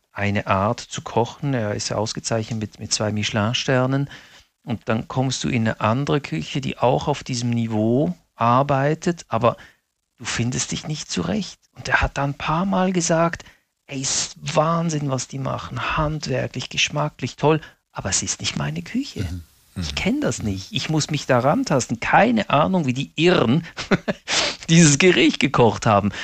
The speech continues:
Speaker 1: Und das finde ich schon auch faszinierend, weil ich mag, ähm, sehr, sehr gerne brutal einfache Osteria,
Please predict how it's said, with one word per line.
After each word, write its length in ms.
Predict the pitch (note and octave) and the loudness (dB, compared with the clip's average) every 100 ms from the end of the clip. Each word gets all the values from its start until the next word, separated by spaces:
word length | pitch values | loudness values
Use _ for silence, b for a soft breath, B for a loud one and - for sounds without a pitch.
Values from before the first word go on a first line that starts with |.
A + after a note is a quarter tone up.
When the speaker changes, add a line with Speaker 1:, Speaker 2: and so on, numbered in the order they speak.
| B - | B -8
Speaker 1:
Und 120 | - | -6
das 200 | - - | -4 -2
finde 180 | F#3 F#3 | 0 0
ich 80 | F3+ | 0
schon 200 | - - | 0 0
auch 160 | - | -2
faszinierend, 680 | - - D3 - D#3 D3+ C#3 | 0 0 0 0 2 2 4
weil 200 | C3 A2+ | 4 4
ich 160 | - D3 | 0 4
mag, 260 | C3 - B B B B - - | 2 2 B B B B -10 4
ähm, 320 | A#2+ A#2 - - | 6 6 2 -8
sehr, 480 | B2+ A2+ C#3 F3 F#3 | -4 0 4 4 4
sehr 180 | E3+ D#3 | 4 4
gerne 380 | D3 C#3+ D3 C#3+ | 6 6 4 2
brutal 680 | - C3 _ D3+ C3 D3+ | -2 -6 _ -6 -2 -2
einfache 760 | D3+ C#3+ D3+ D3 C#3+ C3 C#3 C#3+ | -2 -4 -4 0 0 2 -2 0
Osteria, 960 | C#3 - - B2+ B2 C3+ D3+ C#3 C#3+ | 0 0 0 -2 0 0 2 4 4